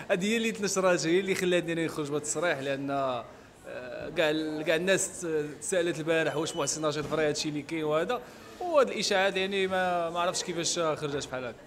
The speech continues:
آه، هي، آه، انسانه، يعني، ظريفه. آه، ما غاديش نحكم على الواحد من ال-، النهار الاول، فهمتي؟ تخوا جوغ ما كافيه باش تعرف واحد الانسان، ولكن الحمد لله مزيانه، علاقه مزيانه. الصديق اللي معايا اللي كيعرفها، يعني، فهمتيني، كنا بقينا اونصومبل حتى مشات،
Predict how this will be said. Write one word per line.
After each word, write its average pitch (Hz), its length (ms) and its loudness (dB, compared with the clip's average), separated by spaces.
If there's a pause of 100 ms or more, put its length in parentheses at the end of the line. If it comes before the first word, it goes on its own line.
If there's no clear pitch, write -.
(240)
آه، 160 140 6
هي، 147 180 6
آه، 139 540 2
انسانه، 156 380 0
يعني، 147 260 0
ظريفه. 160 420 0 (420)
آه، 285 160 -4
ما 254 120 -2
غاديش 247 280 0
نحكم 214 180 -2
على 214 60 4
الواحد 185 360 4
من - 20 -6
ال-، 185 160 0
النهار 170 440 2
الاول، 170 280 0
فهمتي؟ 151 300 -8 (420)
تخوا 202 220 0
جوغ 165 180 2
ما 180 100 2
كافيه 170 300 2
باش 156 160 -2
تعرف 147 200 -2
واحد 135 220 -2
الانسان، 143 340 -2
ولكن 262 340 2
الحمد 202 240 -2
لله 131 760 0 (100)
مزيانه، 165 380 4
علاقه 151 380 4
مزيانه. 139 720 0
الصديق 175 420 2
اللي 175 160 2
معايا 151 520 4 (100)
اللي 170 120 -8
كيعرفها، 147 520 2
يعني، 220 240 0
فهمتيني، 226 460 -2
كنا 214 200 -4
بقينا 196 260 0
اونصومبل 170 520 0
حتى 165 220 -2
مشات، 135 340 -4